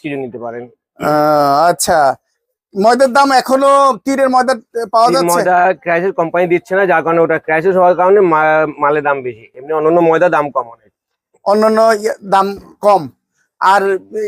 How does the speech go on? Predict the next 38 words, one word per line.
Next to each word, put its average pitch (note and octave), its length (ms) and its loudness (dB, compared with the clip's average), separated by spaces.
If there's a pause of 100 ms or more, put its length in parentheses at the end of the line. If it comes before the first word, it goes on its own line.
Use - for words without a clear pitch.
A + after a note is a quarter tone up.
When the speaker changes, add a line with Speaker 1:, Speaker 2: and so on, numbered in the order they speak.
(140)
Speaker 2:
এই A#3+ 80 0
যে C4 80 2
আপনারা B3+ 400 0
বিভিন্ন A#3 480 -4
চিনিগুলো B3+ 400 -2
প্যাকেটিং B3+ 420 -2
কেমন A3 260 0
বিক্রি F#3+ 220 -6
করেন F3+ 180 0
এগুলো? F#3+ 280 0 (360)
Speaker 1:
এগুলো C3+ 360 0
আপনি D#3+ 300 0
পেয়ে D3+ 280 -2
যাচ্ছেন D#3+ 420 -2
চিনি D3 280 -4
গুঁড়া D3+ 260 0
চাউল, D#3 360 2 (920)
Speaker 2:
তীরের A3+ 200 2
Speaker 1:
যার, D3 120 2
Speaker 2:
চিনি D3+ 180 0
গুঁড়া D3+ 240 -2
চাউল। D#3 260 -4 (420)
Speaker 1:
বডি D3 220 0
মূল্য E3+ 240 0
লেখা E3 240 0
আছে E3 100 -2
একশো F3 180 -6
পঁয়ষট্টি, E3 340 0
কিন্তু F3 200 0
আপনি D3+ 360 -2
এখানে D#3 280 2
আমাদের D#3+ 240 0
এখানে F3 180 2
একশো F3 260 -2
পঁয়ত্রিশ D#3 360 -2
টাকা C3+ 140 -2
পেয়ে A#2 180 -6
যাবেন। A2+ 240 -8